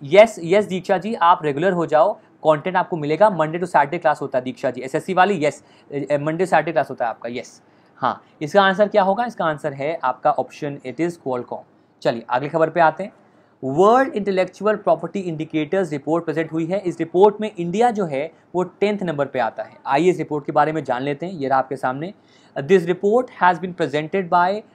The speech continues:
Wipo। Wipo ने इस रिपोर्ट को प्रेजेंट किया है। इस रिपोर्ट में जो सबसे ज़्यादा आपके आईपी राइट्स हैं वो लिए हैं चाइना ने। China has fifteen percent of the I P filings of the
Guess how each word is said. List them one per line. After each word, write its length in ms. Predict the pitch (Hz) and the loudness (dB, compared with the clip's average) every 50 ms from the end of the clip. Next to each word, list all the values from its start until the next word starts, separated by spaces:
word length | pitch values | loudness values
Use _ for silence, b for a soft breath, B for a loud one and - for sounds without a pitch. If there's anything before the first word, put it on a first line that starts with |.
| b b 131 | b b -10
Wipo। 440 | 123 123 147 165 160 - 196 196 185 143 | -8 -6 -6 -6 -4 -2 -2 -2 -4 -4
Wipo 340 | 127 139 160 160 160 196 | -8 -10 -10 -8 -6 -4
ने 60 | 202 190 | -4 -4
इस 60 | 170 | -4
रिपोर्ट 260 | 175 - 180 175 170 | -6 -4 -4 -4 -4
को 60 | 180 | -4
प्रेजेंट 340 | 170 - 127 135 143 151 147 | -6 -6 -4 -4 -4 -6 -6
किया 200 | - 175 175 175 | -4 -2 0 0
है। 200 | 170 180 202 - b b b b b b | 0 -2 -6 -10 b b b b b b
इस 140 | 175 151 151 | -2 -2 0
रिपोर्ट 380 | 180 170 - 196 208 233 220 - 220 | -2 -2 2 4 4 2 2 0 -4
में 140 | 233 240 | -6 -4
जो 80 | 233 208 | -4 -4
सबसे 380 | - - 185 - - 226 214 180 | -2 -2 -4 -2 0 -2 -2 0
ज़्यादा 420 | 143 139 143 147 170 180 226 233 | 4 4 4 4 4 2 0 -2
आपके 600 | 240 - - 170 170 170 - - 185 185 190 190 B B B B B - | -2 -2 0 -2 -2 -2 -2 0 2 2 0 0 B B B B B -2
आईपी 400 | 143 147 160 160 160 202 196 180 | 0 2 2 0 -2 -2 -2 2
राइट्स 360 | 160 151 160 170 170 - - | 2 2 2 2 -2 -4 -8
हैं 160 | 156 123 120 | -8 -8 -6
वो 100 | 127 143 | -4 -4
लिए 240 | 143 139 147 160 170 | -4 -4 -4 -4 -4
हैं 220 | 156 180 190 185 - | -4 -4 -6 -8 -6
चाइना 340 | - 127 127 135 156 165 | -6 -6 -4 -2 -2 -2
ने। 160 | 165 180 226 - b b b b b b b - | -2 -2 -6 -12 b b b b b b b 2
China 320 | 220 175 190 196 233 240 | 2 2 2 0 -2 -2
has 260 | 208 202 196 214 233 226 - - _ - | 0 2 2 2 0 -2 -4 -12 _ -4
fifteen 560 | 196 190 180 - _ - 226 233 262 269 262 - | -4 -4 -4 -6 _ -6 -4 -2 -2 -2 -2 -2
percent 320 | 220 190 - 202 202 190 196 | -4 -4 -2 -4 -4 -2 -2
of 100 | 190 165 | -2 -2
the 120 | 170 190 - | -2 -2 0
I 120 | 151 147 151 - 170 | 0 0 0 -2 -6
P 80 | 165 | -8
filings 440 | 156 - 156 151 156 170 190 202 190 - - - | -4 0 2 2 2 4 2 0 -2 -4 -4 -6
of 80 | 156 151 | -4 -2
the 100 | 170 | -4